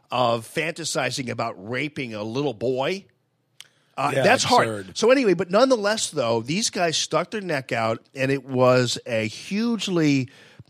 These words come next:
Speaker 1: inflating, uh, thing for me. And, and I was, and I, I'll never forget, so proudly able to put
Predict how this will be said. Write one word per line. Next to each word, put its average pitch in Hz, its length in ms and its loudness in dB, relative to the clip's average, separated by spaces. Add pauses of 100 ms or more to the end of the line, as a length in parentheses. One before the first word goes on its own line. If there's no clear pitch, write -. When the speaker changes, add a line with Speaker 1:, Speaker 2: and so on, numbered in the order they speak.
Speaker 1:
inflating, 147 1040 2 (580)
uh, 110 320 -2
thing 262 380 0
for 151 160 -4
me. 101 420 -8
And, 151 180 -2
and 139 140 -4
I 147 80 2
was, 143 200 0
and 143 160 -4
I, 139 100 0 (160)
I'll 135 140 -2
never 190 160 0
forget, 175 360 -4
so 131 200 -4
proudly 143 760 -6
able 135 180 -8
to 110 80 -6
put 135 360 -2